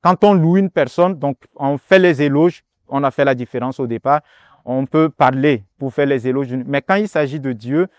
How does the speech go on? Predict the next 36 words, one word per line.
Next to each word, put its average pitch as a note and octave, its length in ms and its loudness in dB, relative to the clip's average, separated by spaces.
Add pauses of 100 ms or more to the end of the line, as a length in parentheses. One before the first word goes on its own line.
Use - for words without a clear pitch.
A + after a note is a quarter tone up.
(320)
et E3+ 140 0 (340)
qu'on G3+ 180 6
met, F3 400 -2 (300)
toute C4 200 0
l'assemblée F3 680 0
est E3 140 2
impliquée, D3+ 580 -2 (300)
quand G3 160 -4
c'est - 240 -6
un E3 140 -6
chant, F#3+ 260 -6
ça E3+ 220 0 (140)
porte G#3 360 0 (220)
et F#3 80 2
ça G3 260 2
aide A3 240 2
aussi F#3 380 2
ceux G#3+ 160 -2
qui G3 260 -2
ont G3 400 0
une E3+ 440 -4
certaine D#3+ 500 -2
faiblesse C#3+ 580 -2
dans, C#3 300 -2 (340)
dans C#3 160 0
la C#3+ 140 6
foi E3 420 4
à F3 80 6
pouvoir E3+ 460 2
chanter F#3 580 2
et F#3 100 0 (360)
à E3 100 4
non, E3+ 320 0 (160)
proclamer G3+ 640 6
eux A3+ 140 6
aussi G#3+ 440 0